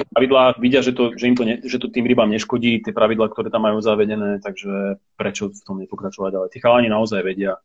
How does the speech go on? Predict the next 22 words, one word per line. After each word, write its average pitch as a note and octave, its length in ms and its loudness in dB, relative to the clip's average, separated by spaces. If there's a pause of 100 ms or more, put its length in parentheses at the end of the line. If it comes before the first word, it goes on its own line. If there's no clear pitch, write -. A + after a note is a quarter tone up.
(440)
Paťo G2+ 300 4
Oláš, G2+ 500 4
e, G2+ 60 -8 (480)
Rasto F#2 260 -6
Bartko F#2 400 -4
a F2 80 -4
Robo G2 160 -8
Javočík, G2 400 -8
ktorí F#2 160 -10
sú F#2+ 140 -18
za F#2 80 -10
tým, F#2+ 180 -20
že - 140 -20 (420)
čo G#2 140 -4
je G#2+ 40 -2
najlepšie G2 400 0
asi - 140 -8
pre - 160 -6
to, F#2+ 220 -8
pre - 160 -14
to - 160 -16
jazero. - 260 -20